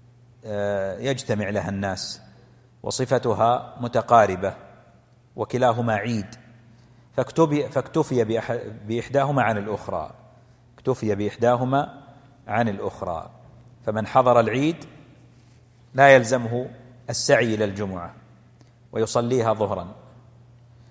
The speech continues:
ومن صلاها جمعة مع الإمام فهو أفضل لا شك في ذلك. والنبي صلى الله عليه وسلم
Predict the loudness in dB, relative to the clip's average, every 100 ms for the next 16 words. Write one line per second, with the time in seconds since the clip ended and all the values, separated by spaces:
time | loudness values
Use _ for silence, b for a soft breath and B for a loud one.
0 | b b 0 0 2 2 2 4 4 2
1 | 0 0 0 0 -2 -2 -2 -2 -4 -2
2 | -2 2 0 0 -4 0 -4 -4 -8 -8
3 | -8 -10 -12 -16 -20 -20 -20 B B B
4 | B -20 -20 _ _ -20 _ -14 -4 0
5 | 2 0 -4 -4 -4 -2 -2 -2 -4 -8